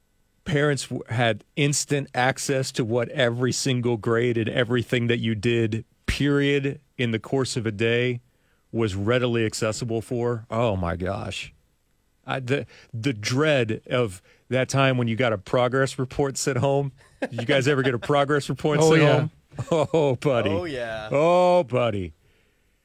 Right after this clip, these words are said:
Speaker 1: And, like, you would, I, I would, the gag that I would do is I would always leave it in my backpack, and I would have to wait until the very last day that it needed to be turned back in, and I would always spring it on, on Mom, like,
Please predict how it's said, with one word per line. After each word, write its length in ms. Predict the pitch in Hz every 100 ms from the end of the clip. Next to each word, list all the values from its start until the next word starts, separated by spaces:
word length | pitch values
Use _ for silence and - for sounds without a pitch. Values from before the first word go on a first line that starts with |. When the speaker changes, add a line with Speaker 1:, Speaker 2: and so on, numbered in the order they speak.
| _ -
Speaker 1:
And, 80 |
like, 180 | 143 135
you 120 | 151
would, 180 | 156 120
I, 180 | 147 147
I 240 | 123 147 170
would, 200 | 147 113
the 240 | 127 127
gag 380 | 107 143 156 143
that 120 | 135
I 120 | 139
would 160 | 135 123
do 320 | 123 120 117
is 140 | 110
I 140 | 117 117
would 160 | 110
always 280 | 113 117 110
leave 240 | 107 120 120
it 60 |
in 60 | 113
my 120 | 104
backpack, 680 | 92 110 113 - 120 120 - _ _ -
and 140 | 120
I 160 | 117 143
would 120 | 123
have 260 | 120 120 -
to 100 | 107
wait 540 | 98 107 117 117 113
until 300 | 120 104 113
the 120 | 101
very 420 | 90 98 117 117
last 360 | 107 107 107 -
day 220 | 113 110
that 200 | 104 104
it 60 | 104
needed 260 | 104 101
to 80 | 101
be 140 | 98 101
turned 240 | 113 104
back 240 | 101 98
in, 320 | 104 104 107 104 _ _ -
and 100 | 110
I 120 | 120
would 100 | 123
always 240 | 117 107
spring 460 | - - - 123 123
it 100 | 110
on, 420 | 104 104 98 95 - _ _ _ _ -
on 220 | 104 95
Mom, 460 | 104 113 107 95
like, 380 | 98 98 92 -